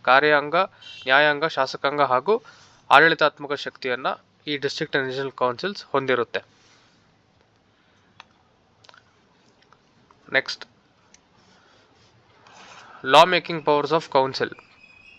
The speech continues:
Council can frame laws on, ಹಾಗಾದ್ರೆ ಒಂದು ಕೌನ್ಸಿಲ್, district and regional council ಏನೆಲ್ಲ ಲಾಸ್ ಮಾಡ್ಬೋದು? ಮೊದಲನೇದು land ownership and transfer, ಎರಡನೇದು management of forest, ಅರಣ್ಯವನ್ನ ಮ್ಯಾನೇಜ್ ಮಾಡುವಂಥದ್ದು, ಆ, excluding reserved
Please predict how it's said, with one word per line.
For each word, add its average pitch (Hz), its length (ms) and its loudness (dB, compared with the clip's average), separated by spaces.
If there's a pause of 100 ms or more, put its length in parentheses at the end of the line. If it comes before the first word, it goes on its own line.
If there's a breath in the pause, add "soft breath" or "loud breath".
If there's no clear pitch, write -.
(380)
Council 175 420 4
can 165 220 2
frame 151 200 2
laws 135 340 2
on, - 140 -10 (140)
ಹಾಗಾದ್ರೆ 151 360 2
ಒಂದು 143 260 -2
ಕೌನ್ಸಿಲ್, 143 480 -2
district - 420 -6 (100)
and 131 180 -4
regional 135 300 -2
council 131 520 -4
ಏನೆಲ್ಲ 160 380 4
ಲಾಸ್ 139 320 4
ಮಾಡ್ಬೋದು? 123 540 -6 (460 soft breath)
ಮೊದಲನೇದು 156 380 0
land 151 300 6
ownership 160 500 0
and 131 120 -2
transfer, 139 460 -4 (1200)
ಎರಡನೇದು 151 280 0
management 156 640 2
of 143 220 2
forest, 165 400 -2 (460)
ಅರಣ್ಯವನ್ನ 151 420 0
ಮ್ಯಾನೇಜ್ 135 360 0
ಮಾಡುವಂಥದ್ದು, 127 680 -6 (1080 soft breath)
ಆ, 131 200 -2
excluding 185 520 0
reserved 160 360 2